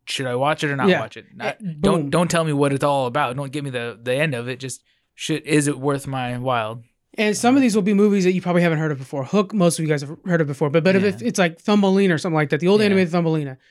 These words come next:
Speaker 1: Mm.
Speaker 2: "Oh, you know what? I'm looking for a good movie to watch for my kids."
Speaker 1: Yeah.
Speaker 2: Hundred words, I'll know if it's worth it or not. That'll be from
Speaker 1: Mm.
Speaker 2: Jonathan. He'll throw a rating at the end of it.
Speaker 1: Heck yeah.
Speaker 2: So that'll be one of the things to do. We'll do our top fives. We'll have our top fives on the podcast, of course, but we'll also have quickie top fives where it's just us talking about, like,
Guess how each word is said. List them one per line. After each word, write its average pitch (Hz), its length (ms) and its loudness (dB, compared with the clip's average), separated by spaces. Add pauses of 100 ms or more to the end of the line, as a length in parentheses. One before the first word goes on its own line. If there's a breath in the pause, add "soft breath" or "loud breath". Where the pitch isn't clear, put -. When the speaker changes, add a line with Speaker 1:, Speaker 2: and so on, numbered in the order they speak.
Speaker 1:
Mm. 113 220 -14 (340)
Speaker 2:
"Oh, 262 100 2
you 240 120 6
know 247 100 4
what? 240 240 4
I'm 202 100 0
looking 208 160 2
for 208 140 0
a 196 60 2
good 190 140 4
movie 190 160 2
to 190 60 4
watch 190 160 4
for 190 80 -4
my 170 120 0
kids." 233 380 0 (140)
Speaker 1:
Yeah. 113 240 -8
Speaker 2:
Hundred 226 320 2
words, 202 580 2
I'll 185 140 0
know 180 220 6
if 170 100 -2
it's 160 80 -6
worth 160 240 2
it 151 60 2
or 151 80 2
not. 156 320 -4
That'll 170 160 2
be 165 40 0
from 151 140 -4
Speaker 1:
Mm. 147 40 2
Speaker 2:
Jonathan. 156 200 2
He'll 151 100 -2
throw 151 160 0
a 147 40 2
rating 151 240 0
at 139 80 -8
the 143 60 -4
end 139 100 -4
of 135 40 -10
it. 139 120 -12
Speaker 1:
Heck 110 200 -16
yeah. 120 200 -18 (180 soft breath)
Speaker 2:
So - 140 -10
that'll 220 120 4
be 226 60 2
one 214 140 4
of 180 40 0
the 170 40 -6
things 170 100 -2
to 160 60 -4
do. 151 120 0
We'll 160 140 -4
do 196 120 2
our 190 100 2
top 190 280 -2
fives. 214 440 0 (440)
We'll 185 140 0
have 240 140 2
our 262 80 2
top 240 180 2
fives 220 180 4
on 190 100 4
the 180 60 2
podcast, 151 440 -2
of 139 100 -8
course, 143 180 -4
but 185 140 -2
we'll 190 160 4
also 208 200 2
have 190 80 -4
quickie 180 240 0
top 165 220 0
fives 165 220 2
where 170 80 2
it's 156 100 -4
just 175 280 0
us 180 180 2
talking 180 400 0
about, 170 160 2
like, 160 240 -4